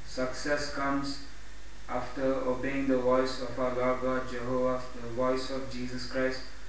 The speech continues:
the voice of the Holy Spirit. Let us turn to the book of Deuteronomy in the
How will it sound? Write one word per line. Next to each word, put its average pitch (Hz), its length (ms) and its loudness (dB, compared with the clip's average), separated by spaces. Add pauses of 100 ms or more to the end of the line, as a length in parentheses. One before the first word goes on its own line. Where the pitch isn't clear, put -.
(240)
the 117 80 -4
voice 131 340 0
of 135 160 -2
the 127 140 2
Holy 123 320 0
Spirit. 113 460 -4 (680)
Let 131 120 0
us 139 200 -2
turn 147 240 2
to 135 80 -4
the 135 80 -2
book 139 300 0
of 143 260 0
Deuteronomy 139 1000 2 (120)
in 127 220 2
the 127 160 4